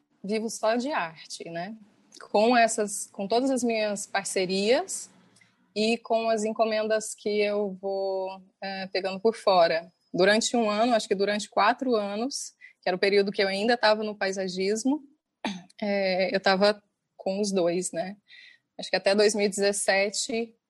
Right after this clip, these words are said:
eu, eh, foi quando eu saí do escritório e aí, claro que dá um, um medinho, assim, de, "Meu Deus, né? Se,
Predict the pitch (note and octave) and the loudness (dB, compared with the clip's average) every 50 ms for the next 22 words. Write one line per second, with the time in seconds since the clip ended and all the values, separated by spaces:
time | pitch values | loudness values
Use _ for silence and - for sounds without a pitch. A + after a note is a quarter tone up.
0 | _ _ G3+ F#3+ F#3+ G3 G3 G3+ - _ - G3+ F#3+ F#3+ F#3+ F#3 F#3 F#3 - G3 | _ _ -6 -4 -2 -2 -4 -4 -8 _ -10 -8 -6 -6 -4 -4 -6 -4 -4 -4
1 | F#3+ - G3 F#3+ G3 F#3+ - - F#3+ G3 G3 G#3 G#3 - - G3+ G3+ - - G3 | -4 -2 -2 -2 -2 -2 0 0 0 2 2 0 0 0 0 -2 -2 -2 -2 -4
2 | F#3 F#3 G3 G3 G3+ G#3 G3+ G#3 G3 F#3+ F#3 F#3 G3 F#3+ F#3+ G3 G3+ G#3 G#3 G#3+ | -2 0 0 2 2 2 2 4 2 2 2 0 0 -2 -2 -2 -2 -2 -2 -4
3 | G#3+ A3 A3 _ - - - F3+ F3+ F#3 G3+ - _ G#3 F#3+ G3 F#3+ G3 G#3 G3+ | -8 -14 -20 _ -18 -8 -2 -2 0 0 -2 -2 _ -4 -4 -2 -4 -6 -6 -8
4 | F3+ F#3 G3 G3 G3 G3+ G3+ G3+ G3+ F#3 F3+ F3+ F3 G3 G#3 G#3+ A3 G#3+ G3+ G3 | -8 -8 -6 -4 0 2 4 4 4 4 0 -2 -2 -2 -2 -2 -2 -4 -4 -4
5 | - - - G3 G3+ G3+ G#3 F3+ F#3+ F3+ F#3 F3+ F#3+ G3+ A3 A#3+ G#3 F#3 E3+ E3 | -6 -6 -4 -4 -4 -4 -2 -2 -2 -2 -2 2 4 6 6 6 6 4 0 0
6 | D#3+ E3 E3 - E3 E3 D#3+ E3 F3 F#3+ - _ - - - - - - - - | -2 -4 -6 -6 -8 -6 -6 -8 -8 -10 -14 _ -20 -20 -20 -18 -18 -18 -18 -20
7 | - _ _ - - - - G#3 | -20 _ _ -8 -6 0 2 4